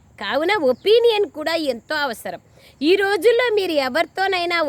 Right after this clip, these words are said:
ఒపీనియన్ మొదలైనవి రాయిస్తారో వారు బ్రహ్మకుమారీలు మంచి పని చేస్తున్నారు, చాలా బాగా అర్థం చేయిస్తున్నారు, ఈశ్వరుణ్ణి పొందేందుకు దారి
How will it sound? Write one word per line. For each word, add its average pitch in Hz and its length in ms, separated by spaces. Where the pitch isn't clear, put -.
ఒపీనియన్ 349 540
మొదలైనవి 277 480
రాయిస్తారో 220 760
వారు 330 220
బ్రహ్మకుమారీలు 403 920
మంచి 277 300
పని 370 220
చేస్తున్నారు, 349 600
చాలా 240 240
బాగా 262 320
అర్థం 359 300
చేయిస్తున్నారు, 311 840
ఈశ్వరుణ్ణి 453 580
పొందేందుకు 370 540
దారి 262 260